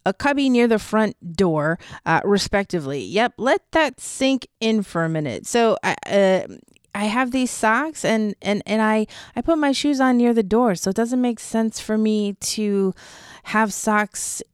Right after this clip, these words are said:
in any other part of the house because that's just, I found my flow needs the socks <laughs> near the door, okay? <laughs>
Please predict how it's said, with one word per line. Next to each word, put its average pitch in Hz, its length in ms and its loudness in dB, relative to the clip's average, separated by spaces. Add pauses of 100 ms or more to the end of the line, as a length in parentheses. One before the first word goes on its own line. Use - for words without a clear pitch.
(120)
in 214 180 0
any 226 220 2
other 208 160 4
part 214 260 0
of 190 60 2
the 185 80 0
house 185 320 0
because 180 580 -6
that's - 480 -6
just, - 420 -8
I 185 160 2
found 190 380 0
my 180 260 0
flow 160 520 0
needs 170 400 -6
the - 120 -10
socks - 640 -2 (100)
<laughs> - 100 -20
near 220 260 4
the 185 140 2
door, 156 440 -2
okay? 254 600 2
<laughs> - 60 -20